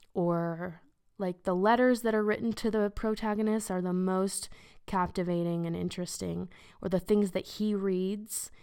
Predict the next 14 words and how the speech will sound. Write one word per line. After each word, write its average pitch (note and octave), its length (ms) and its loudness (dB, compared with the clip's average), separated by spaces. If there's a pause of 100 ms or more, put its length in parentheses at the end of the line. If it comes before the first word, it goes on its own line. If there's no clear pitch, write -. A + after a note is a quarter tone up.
(260)
But - 120 -2
his A3 380 2
inner G#3+ 240 0
monologue G#3+ 720 2
and F3 140 -2
his G3 320 0
dialogue G3 640 0
with G#3 160 -6
people A3+ 480 -4 (340)
is F3+ 280 -2
the F#3+ 100 -4
blandest F3+ 1080 -2
shit - 420 -4
I've F3 140 -6